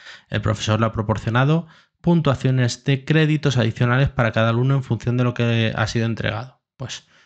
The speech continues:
Sofía esto, Andrew esto, Emma esto y Logan esto.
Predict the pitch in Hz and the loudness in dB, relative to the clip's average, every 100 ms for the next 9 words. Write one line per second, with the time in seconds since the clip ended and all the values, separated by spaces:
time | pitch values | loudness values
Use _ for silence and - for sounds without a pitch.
0 | _ - - - 107 101 101 131 131 - | _ -14 -12 -6 -2 0 2 0 -2 -2
1 | 170 - 107 104 107 131 - - 160 - | -2 0 -2 0 0 0 0 -2 -2 -2
2 | 117 107 104 104 139 - - 185 - 120 | -6 -4 -2 0 -2 -2 -2 -2 0 2
3 | 110 107 110 - - - - - | 2 0 -2 -4 -16 -16 -16 -20